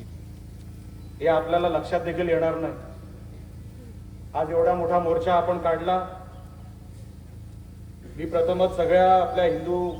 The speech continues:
संघटनांचा मनापासून आभार व्यक्त करतो. त्यांनी हिंदू समाजाला जागवण्यासाठी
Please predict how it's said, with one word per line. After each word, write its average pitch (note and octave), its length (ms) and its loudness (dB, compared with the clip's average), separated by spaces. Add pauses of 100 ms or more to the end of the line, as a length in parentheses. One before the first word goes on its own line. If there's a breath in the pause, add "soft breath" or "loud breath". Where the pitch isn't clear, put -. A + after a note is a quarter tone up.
(180)
संघटनांचा F3 640 -2
मनापासून E3+ 580 0
आभार D#3 300 2
व्यक्त F3+ 200 -2
करतो. E3+ 480 -2 (2000)
त्यांनी E3 160 0
हिंदू F3+ 260 2
समाजाला F#3 480 4
जागवण्यासाठी F#3 920 4